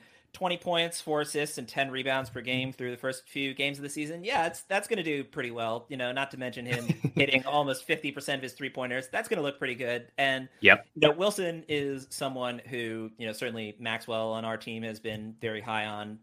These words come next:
Speaker 1: but, you know, again, he's someone who was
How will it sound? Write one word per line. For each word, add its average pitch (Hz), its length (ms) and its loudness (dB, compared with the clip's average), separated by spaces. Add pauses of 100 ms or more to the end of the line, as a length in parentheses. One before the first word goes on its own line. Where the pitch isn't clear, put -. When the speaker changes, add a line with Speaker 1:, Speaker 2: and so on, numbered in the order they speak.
Speaker 1:
but, 110 320 -2 (520)
you 143 80 -2
know, 123 340 2
again, 135 240 0
he's 135 180 -4
someone 131 340 -2
who 120 200 -4
was 117 460 -4